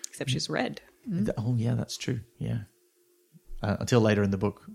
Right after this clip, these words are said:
Speaker 3: <laughs> when she's silver, so she can be whatever she wants, I guess.
Speaker 1: Mm.
Speaker 2: Are they supposed to represent something? Like, are they supposed to represent, like, heart's desires or celebrity or, like,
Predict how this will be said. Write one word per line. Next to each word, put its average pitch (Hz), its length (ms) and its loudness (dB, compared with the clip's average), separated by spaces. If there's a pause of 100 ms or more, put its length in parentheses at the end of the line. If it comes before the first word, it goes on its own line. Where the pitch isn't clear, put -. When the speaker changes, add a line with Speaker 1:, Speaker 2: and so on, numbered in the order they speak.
(260)
Speaker 3:
<laughs> - 800 -10
when 117 120 -2
she's - 200 2
silver, 104 420 2 (300)
so 165 140 4
she 160 120 0
can 277 140 -2
be 339 80 6
whatever 165 260 6
she - 140 0
wants, 107 300 0
I 101 80 2
guess. 247 140 8
Speaker 1:
Mm. 220 260 6 (180)
Speaker 2:
Are 208 80 6
they 285 100 8
supposed 330 260 4
to 320 60 6
represent 151 480 6
something? 165 300 -2
Like, 175 160 0
are 160 80 4
they 165 100 6
supposed 156 260 2
to 170 60 4
represent, 156 320 4
like, 143 160 2
heart's 143 380 0
desires 139 640 4
or 113 140 0
celebrity 143 840 0
or, 120 240 -4
like, 120 200 -4